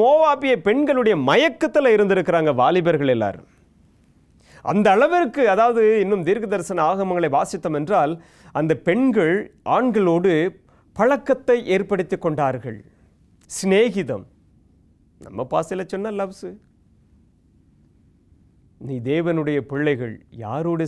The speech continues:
சிநேகம் வைத்திருக்கிறார்கள் கொஞ்சம் யோசிச்சு பாருங்க. அன்பான பெற்றோர்களே, நம்முடைய வாலிப பிள்ளைகள் யாரோடு சிநேகம் வைத்திருக்கிறார்கள்? யாரோடு வைக்க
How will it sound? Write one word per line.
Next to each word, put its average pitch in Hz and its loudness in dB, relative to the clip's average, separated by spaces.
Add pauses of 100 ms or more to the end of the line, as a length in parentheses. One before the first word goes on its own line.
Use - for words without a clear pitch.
சிநேகம் 139 -6
வைத்திருக்கிறார்கள் 123 -10
கொஞ்சம் 113 -10
யோசிச்சு 123 -12
பாருங்க. 110 -20 (840)
அன்பான 139 -4
பெற்றோர்களே, 135 -6 (680)
நம்முடைய 117 -8
வாலிப 180 0
பிள்ளைகள் 139 -2 (720)
யாரோடு 151 -6
சிநேகம் 147 -2
வைத்திருக்கிறார்கள்? 120 -8 (640)
யாரோடு 160 0
வைக்க 190 2